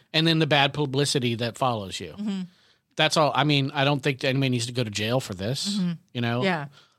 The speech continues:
Speaker 1: Um,
Speaker 2: <laughs> You don't want him kicked out of Congress or Senate or
Speaker 1: not, well, I mean, I do, but not for that. I mean, they have to be a little consistent, right? So I would say no. That's not a,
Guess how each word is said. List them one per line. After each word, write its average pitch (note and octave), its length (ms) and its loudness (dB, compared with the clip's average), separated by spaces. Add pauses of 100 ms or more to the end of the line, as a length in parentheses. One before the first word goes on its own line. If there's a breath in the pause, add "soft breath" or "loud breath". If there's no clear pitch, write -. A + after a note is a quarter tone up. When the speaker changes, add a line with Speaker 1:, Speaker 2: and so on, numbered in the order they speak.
(240 loud breath)
Speaker 1:
Um, A#2+ 600 0
Speaker 2:
<laughs> - 80 -20
You B3+ 100 -2
don't C4 160 2
want A#3+ 160 2
him A3 60 -4
kicked B3 260 -2
out G#3 160 4
of F#3 100 -8
Congress G3 520 0
or F3+ 80 -6
Senate E3+ 500 -2
or D#3 240 -6
Speaker 1:
not, B3+ 220 0
well, C#4 240 6
I D#3+ 80 6
mean, D#3+ 160 6
I C#3+ 100 6
do, F#3+ 300 4
but C#3+ 200 2
not D3 260 4
for C#3+ 80 -4
that. C3+ 300 4
I B2 40 0
mean, C3 180 2
they B2+ 80 0
have C3 140 2
to C3 60 -8
be B2+ 160 0
a - 60 -6
little B2+ 200 2
consistent, A#2 580 -2
right? A2+ 400 -4
So - 200 -2
I B2 120 4
would B2+ 100 2
say C3+ 180 0
no. B2+ 440 2
That's - 380 -2 (180)
not C#3+ 280 4
a, C3+ 460 2